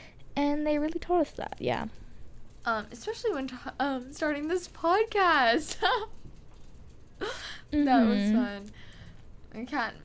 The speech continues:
Speaker 2: we have little rules we wrote on a doc. I remember <laughs>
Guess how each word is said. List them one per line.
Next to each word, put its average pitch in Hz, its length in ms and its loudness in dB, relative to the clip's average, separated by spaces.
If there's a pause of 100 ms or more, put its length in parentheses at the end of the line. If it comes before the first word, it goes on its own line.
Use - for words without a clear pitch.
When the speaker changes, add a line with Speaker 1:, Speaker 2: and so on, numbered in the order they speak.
(220)
Speaker 2:
we 247 120 -4
have 262 200 4
little 254 260 -4
rules 220 560 0
we 233 120 -4
wrote 220 240 2
on 214 180 -2
a 214 60 -6
doc. 214 560 -6
I 233 120 -6
remember 240 360 -8
<laughs> 247 160 -6